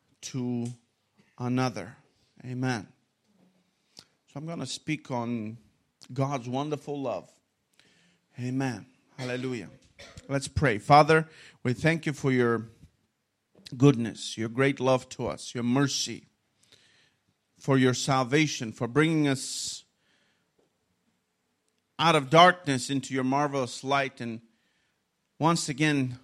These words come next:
um, bringing us here together in your house to worship you and praise you and, and lift you up and, and learn to follow you and walk with you.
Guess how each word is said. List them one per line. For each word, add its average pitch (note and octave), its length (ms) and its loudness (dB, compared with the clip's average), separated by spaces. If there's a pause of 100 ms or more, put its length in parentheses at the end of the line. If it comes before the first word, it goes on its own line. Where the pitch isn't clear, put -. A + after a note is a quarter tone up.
(340)
um, B2 480 -4 (1400)
bringing D#3 260 2
us C#3 140 -2
here D3 220 -2
together B2+ 540 -2 (140)
in C#3 160 -4
your C#3+ 200 2
house C#3 480 2
to C#3 100 -6
worship D#3 500 -2
you C3 120 -6
and B2 120 -8
praise D#3 400 -2
you C#3 140 -8
and, A2+ 220 -10 (720)
and C3 200 0
lift F3 300 0
you D3+ 100 4
up D3 220 4
and, A#2+ 340 -4 (1400)
and B2 120 -4
learn D3+ 180 -2
to C3+ 140 -8
follow D3 400 -2
you A#2 180 -6
and G#2+ 180 -10
walk D#3+ 300 2
with C#3 260 -2
you. G#2 280 -14